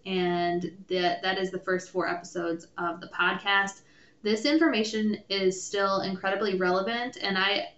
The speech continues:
really, after, it's been nine months of, like, doing work the way I wanna do it,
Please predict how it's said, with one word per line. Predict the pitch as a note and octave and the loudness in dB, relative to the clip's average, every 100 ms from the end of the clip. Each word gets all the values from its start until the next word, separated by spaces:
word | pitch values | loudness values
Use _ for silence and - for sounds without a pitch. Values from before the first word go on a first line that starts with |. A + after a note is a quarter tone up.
| _ | _
really, | A#3 C#4 F4+ E4+ | 0 4 6 4
after, | F#3 G3 G3 G3+ F#3+ | 4 2 0 0 0
it's | F#3+ | 0
been | - B3+ F#3+ | 0 2 4
nine | F#3 A#3 | 4 4
months | A3 F#3 F#3+ | 2 2 0
of, | F#3 | -2
like, | F3+ E3+ F3+ | 0 0 -2
doing | F#3 G3 F#3+ F#3+ | -4 -4 -2 0
work | F3+ F#3 F3+ | 2 2 0
the | F3+ | -2
way | F3 E3+ - | -2 -4 -4
I | A#3 | -2
wanna | B3 A#3 A3+ | -2 -2 -2
do | A3 G#3+ | 0 0
it, | G#3 - | 0 -4